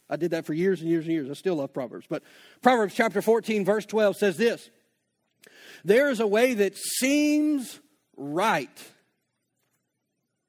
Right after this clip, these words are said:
Logically, this makes sense.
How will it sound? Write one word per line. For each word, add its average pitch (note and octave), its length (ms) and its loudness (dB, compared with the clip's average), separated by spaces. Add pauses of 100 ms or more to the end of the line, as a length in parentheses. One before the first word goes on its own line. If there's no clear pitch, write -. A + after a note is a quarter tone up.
(360)
Logically, G3+ 680 2
this A#3+ 260 0
makes A#3 400 0
sense. C#4+ 540 -2